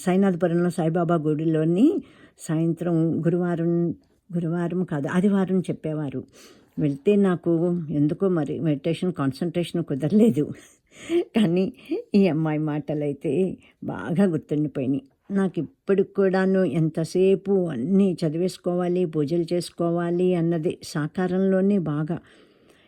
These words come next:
ఇంకా నిరాకారంలో కూడా నేను కళ్ళు మూసుకుని అన్నీ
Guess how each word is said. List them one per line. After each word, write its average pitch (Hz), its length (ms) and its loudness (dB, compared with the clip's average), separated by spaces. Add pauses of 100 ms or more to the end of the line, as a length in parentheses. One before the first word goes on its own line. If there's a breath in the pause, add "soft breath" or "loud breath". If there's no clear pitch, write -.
ఇంకా 240 420 0
నిరాకారంలో 185 760 2
కూడా 247 280 4
నేను 370 300 4
కళ్ళు 185 240 2
మూసుకుని 254 500 6 (460 loud breath)
అన్నీ 190 300 6